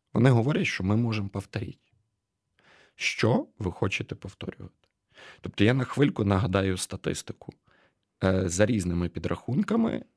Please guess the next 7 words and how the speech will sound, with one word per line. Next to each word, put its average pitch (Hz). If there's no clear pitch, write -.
але 95
світові 98
історики -
зупиняються 98
на 92
цифрі -
шістдесят-вісімдесят 104